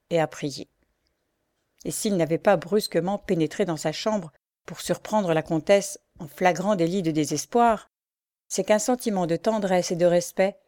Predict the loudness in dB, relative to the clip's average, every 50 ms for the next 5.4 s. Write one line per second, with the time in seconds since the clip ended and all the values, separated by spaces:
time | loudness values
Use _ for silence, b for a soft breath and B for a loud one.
0 | _ _ 0 2 4 4 4 4 4 2 2 0 -2 -2 -2 -4 -4 -2 -2 0
1 | -2 -2 -2 0 0 0 2 0 -2 -4 -4 -4 -6 -4 -4 -4 -4 -4 -4 -4
2 | -8 -10 -14 _ _ _ _ _ _ _ _ _ _ -6 -4 -4 -2 -2 -4 -6
3 | -4 -2 0 0 2 0 -2 -4 -8 -12 _ -4 -2 0 0 0 0 0 0 0
4 | 0 0 -2 -4 -2 -4 -4 -4 -2 -2 -2 0 0 -2 -4 -4 -4 -4 -4 -4
5 | -6 -6 -6 -8 -10 -14 _